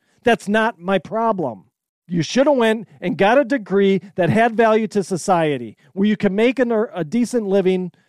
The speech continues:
uh, make a decent wage to pay your loans back. It's not my problem that you went to college and spun your wheels for years, racking up debt,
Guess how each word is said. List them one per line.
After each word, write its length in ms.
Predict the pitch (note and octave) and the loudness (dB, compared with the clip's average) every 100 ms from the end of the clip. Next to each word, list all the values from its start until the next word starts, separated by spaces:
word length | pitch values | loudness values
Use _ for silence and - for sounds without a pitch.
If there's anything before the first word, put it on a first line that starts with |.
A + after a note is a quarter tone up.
| _ | _
uh, 100 | E3 | -6
make 220 | D#3 G3+ G3+ | -2 0 0
a 100 | F3 | -2
decent 400 | G3 G#3+ C4 G#3+ | -2 -2 -2 0
wage 380 | F#3+ F#3+ F3 - - | 2 2 0 -8 -6
to 80 | - | -2
pay 180 | F#3+ | 0
your 160 | A3 G#3 | 2 2
loans 320 | G3+ G#3 G3+ | 0 -2 -4
back. 340 | - C3+ A2+ _ _ _ | -8 -12 -12 _ _ _
It's 160 | G#3+ G3+ | -10 -2
not 220 | A#3 B3+ | 0 0
my 180 | G3 C4 | 0 0
problem 460 | - G3+ G3+ G#3+ G#3+ | 0 -2 0 0 0
that 160 | G3 | -2
you 100 | F3 | -2
went 220 | F3 A3+ | -2 -2
to 100 | - | -2
college 640 | C4+ - G3 F3+ F3+ F3 - - F3 | -6 -2 2 2 2 -2 -10 -16 -6
and 140 | F3+ | -6
spun 320 | - A3+ C4+ | -2 -2 0
your 140 | D#4 D4 | -2 -4
wheels 360 | A#3 A3 A3+ | 0 2 2
for 140 | - C4 | -2 -10
years, 500 | G3 G#3 G3 F#3+ - - - | -2 2 4 2 -2 -16 -4
racking 360 | F#3 A3+ C4 | 0 0 0
up 280 | C4+ A#3 E3 | 0 -2 -2
debt, 320 | G#3 F3 - | 0 0 -4